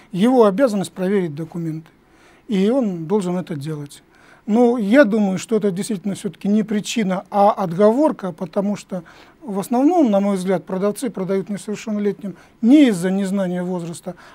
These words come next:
а из желания таким образом добиться более высокой выручки, прибыли и так далее.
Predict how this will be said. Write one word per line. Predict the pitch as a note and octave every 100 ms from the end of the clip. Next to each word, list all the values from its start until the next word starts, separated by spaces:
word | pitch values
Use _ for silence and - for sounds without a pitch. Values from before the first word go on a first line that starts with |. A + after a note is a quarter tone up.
| -
а | A3 G#3+
из | F#3+
желания | F3+ A3 C#4 B3 G3 E3+ - _
таким | - F#3 G#3+ A3
образом | F#3+ F#3+ F3 F3 F3 E3
добиться | F3+ F#3+ - - F3
более | E3 F3+ F#3
высокой | E3+ F3 G3+ E3+ F#3+
выручки, | A3 B3 G3 - F#3 F3+ E3+ E3 - - - -
прибыли | - B3+ G3 F#3 F3
и | F3
так | G3 E3
далее. | E3+ D#3+ D3+